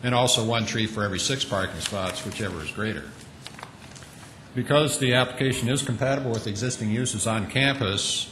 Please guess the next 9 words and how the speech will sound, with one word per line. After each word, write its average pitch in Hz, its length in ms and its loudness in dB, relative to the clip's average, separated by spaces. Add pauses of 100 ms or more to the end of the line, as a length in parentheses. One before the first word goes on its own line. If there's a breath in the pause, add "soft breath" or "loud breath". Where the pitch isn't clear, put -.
(120)
and, 95 420 -2 (240)
uh, 90 320 -4 (100)
is 95 200 -2
a 80 140 -4
current 139 360 0
development 123 720 0 (160)
that 95 160 -2
is 87 180 0
actually 104 640 0